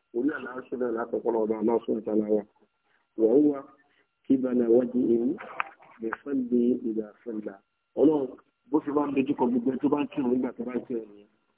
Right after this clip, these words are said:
وإليه تدخل وقلبك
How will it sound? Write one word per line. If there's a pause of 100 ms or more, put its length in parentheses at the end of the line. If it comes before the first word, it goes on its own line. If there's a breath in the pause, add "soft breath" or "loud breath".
(1500)
وإليه
تدخل (1700)
وقلبك